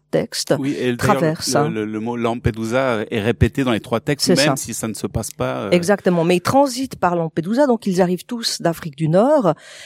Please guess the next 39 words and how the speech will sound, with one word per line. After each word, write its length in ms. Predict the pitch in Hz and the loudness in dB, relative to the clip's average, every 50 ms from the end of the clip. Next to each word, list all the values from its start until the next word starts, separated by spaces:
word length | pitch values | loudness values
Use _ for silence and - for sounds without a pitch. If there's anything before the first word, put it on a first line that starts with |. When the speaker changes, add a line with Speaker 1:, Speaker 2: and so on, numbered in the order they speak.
| - - | -8 -2
Speaker 1:
mais 60 | - | -2
évidemment 280 | 180 175 220 220 233 240 | 2 2 4 4 4 4
ils 120 | 220 - | 4 2
arrivent 240 | 190 175 190 175 147 139 - _ _ - | 2 2 0 -2 -4 -10 -20 _ _ -20
de 180 | - 139 139 170 | -8 0 2 4
régions 320 | 185 208 202 180 196 190 | 4 4 4 2 0 0
beaucoup 280 | 180 175 185 - - - | 0 -2 -6 -6 -10 -12
plus, 360 | - - 190 175 170 165 160 | -6 -4 -4 -2 0 2 2
euh, 80 | 151 151 - - - - - - - - | 2 0 -2 -12 -20 -20 -20 -20 -10 -4
beaucoup 180 | - 175 - 196 | -4 -4 -4 -4
plus 160 | - - 185 | -2 2 2
lointaines, 540 | 175 170 208 247 254 - 285 269 254 226 190 | 4 6 4 4 4 4 4 4 6 6 4
hein. 100 | 165 170 | 4 2
Ils 140 | 170 170 160 | 2 -2 -2
se 160 | - - 175 | -2 -2 -4
retrouvent, 640 | 165 - - - 180 196 202 196 170 165 156 151 156 - - - - - _ - - | -4 -4 -8 -6 -4 -4 -4 0 2 4 4 4 2 0 -6 -18 -18 -20 _ -2 2
euh, 600 | - 135 131 123 123 127 - - - - - - - - - - - - _ - | 2 2 4 2 0 -2 -2 -4 -6 -6 -6 -8 -10 -10 -10 -12 -14 -6 _ 2
à 200 | 185 185 170 151 143 143 _ | 2 2 2 -2 -10 -16 _
souhaiter 460 | - - - - 262 254 - - 226 | -10 -6 0 2 2 4 4 2 -2
traverser, 720 | - - - 180 170 175 170 - - - 233 247 294 370 - _ - - - - - - _ _ _ - | -2 0 0 2 2 0 -2 -2 -2 2 4 4 4 4 0 _ -20 -20 -20 -20 -20 -20 _ _ _ 4
et, 280 | - 214 220 214 185 - - - | 8 8 8 8 6 4 2 4
euh, 280 | 170 180 175 170 170 151 | 6 8 8 8 6 6
ils 240 | - 208 175 175 214 | 6 4 4 4 4
arrivent 240 | 208 196 233 247 220 | 4 4 2 2 2
à 80 | 220 185 | 2 2
Lampedusa, 600 | 185 175 - 175 160 170 180 180 226 262 294 254 | 2 0 0 -4 -4 -4 0 2 2 2 2 0
et 60 | 202 | -4
puis 200 | - - - 175 | -4 -4 -6 -6
après 300 | 143 - - 202 214 233 | -4 -4 -4 -4 -4 -2
chacun 540 | - - 175 165 - - 190 196 214 - - - | -2 -2 -2 -2 0 2 4 4 4 2 2 0
a 60 | 180 | 0
un 100 | 165 165 | 0 0
destin 420 | 151 156 156 - - - 190 214 | 0 -2 -4 -4 -4 -4 -4 -4
qui 240 | 226 - - - 175 | -4 -8 -10 -8 -8
est, 80 | 170 170 | -8 -8
qui 160 | 170 - 175 | -8 -6 -6
est 40 | 160 | -6
différent. 420 | 147 156 - 139 131 131 131 139 | -6 -4 -4 -4 -4 -4 -4 -2
Donc 220 | 143 156 151 - | -2 -2 -2 -4